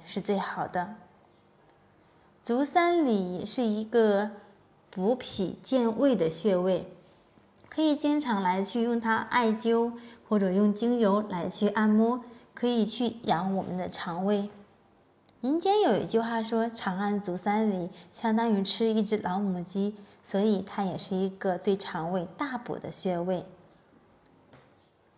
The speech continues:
承山穴是最有效的去除人体湿气的穴位。经常听到人说红豆薏米可以排除人的湿气，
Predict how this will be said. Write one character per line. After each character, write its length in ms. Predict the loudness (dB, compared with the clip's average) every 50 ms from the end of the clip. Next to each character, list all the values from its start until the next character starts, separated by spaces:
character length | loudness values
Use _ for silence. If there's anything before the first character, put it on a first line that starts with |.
| _ _ -8
承 220 | -2 0 0 2
山 280 | 4 6 6 6 6 4
穴 460 | 0 0 2 4 6 6 6 6 6
是 420 | 4 2 0 2 4 4 4 4 2
最 300 | 0 0 4 4 6 6
有 200 | 6 6 4 2
效 320 | -2 0 2 4 4 4
的 180 | 4 2 2 2
去 280 | 0 -4 -2 -2 -2
除 160 | 0 0 0
人 260 | 0 0 0 0 0 -2
体 200 | -2 -4 -8 -8
湿 300 | -6 -4 -2 0 0 -2
气 340 | -2 -2 -2 0 0 2 2
的 120 | 0 0
穴 280 | -2 -2 0 2 2 4
位。 340 | 4 4 4 2 2 0 -4 -12 -20 -20 -20 -20 _ _ _ _ _ _ _ _ _ _ _ _ _ _ _ _ _ _ _ _ _ -6
经 180 | -2 -2 0
常 180 | 2 2 2 2
听 160 | 2 2 4
到 200 | 4 6 6 6
人 180 | 6 4 4 2
说 220 | 2 4 4 4
红 260 | 4 2 2 2 2
豆 180 | 4 4 4 4
薏 240 | 2 2 2 4 4
米 360 | 4 4 2 0 -2 -4 -8
可 220 | -10 -4 0 2 4
以 200 | 4 4 2 0
排 300 | -2 -2 0 2 2 2
除 160 | 2 0 0
人 180 | 0 0 0 2
的 140 | 2 2
湿 220 | 0 0 -2 -2 -2
气， 340 | -2 -2 -2 -2 -2 -2